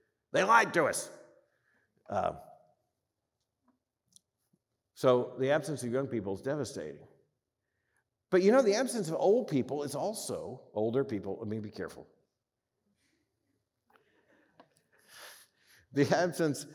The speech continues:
it's, it's like the new demographic category, no kidding, the U S Census is considering with the category of the extremely old. And it's an achievement of health that we have people, you know, a significant number of people who are in the,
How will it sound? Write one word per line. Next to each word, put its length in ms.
it's, 180
it's 200
like 180
the 100
new 640
demographic 920
category, 580
no 200
kidding, 420
the 200
U 160
S 100
Census 400
is 140
considering 580
with 120
the 60
category 560
of 120
the 160
extremely 600
old. 380
And 100
it's 220
an 80
achievement 480
of 100
health 420
that 100
we 140
have 200
people, 480
you 80
know, 140
a 60
significant 520
number 220
of 100
people 300
who 140
are 60
in 120
the, 160